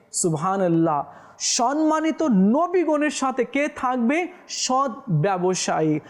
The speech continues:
সিদ্দিকগণের সাথে কে থাকবে? সৎ ব্যবসায়ী। আর শহীদগণের সাথে কে থাকবে? সৎ ব্যবসায়ী। সুবহানাল্লাহ। এখন দেখতে হবে আমি ব্যবসা করছি,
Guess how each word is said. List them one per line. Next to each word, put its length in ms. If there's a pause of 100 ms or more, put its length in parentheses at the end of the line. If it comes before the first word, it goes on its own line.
(180)
সিদ্দিকগণের 1000
সাথে 320
কে 220
থাকবে? 520 (220)
সৎ 440 (120)
ব্যবসায়ী। 840 (300)
আর 220
শহীদগণের 840
সাথে 340
কে 240
থাকবে? 640 (240)
সৎ 720 (140)
ব্যবসায়ী। 840 (380)
সুবহানাল্লাহ। 680 (280)
এখন 220
দেখতে 260
হবে 380
আমি 220
ব্যবসা 380
করছি, 480